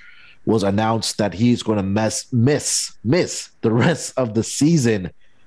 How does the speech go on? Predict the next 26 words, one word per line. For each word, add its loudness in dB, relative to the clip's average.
uh, 2
with -2
back -2
issues 0
again. 0
I -2
think 0
he 2
had 0
back -2
surgery 0
again. -2
So -4
Michael -2
Porter 0
Junior 0
gone 0
for -2
the 0
season, 2
and -2
they're 2
already 0
missing -4
Jamal 0
Murray. 2